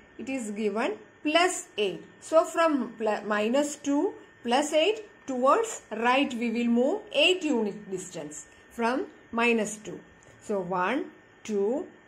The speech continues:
three, four, five, six, seven, eight. So we reach at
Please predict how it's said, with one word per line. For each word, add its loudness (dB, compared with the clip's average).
three, 0
four, -2
five, -2
six, -6
seven, -4
eight. 4
So -6
we 0
reach -2
at -2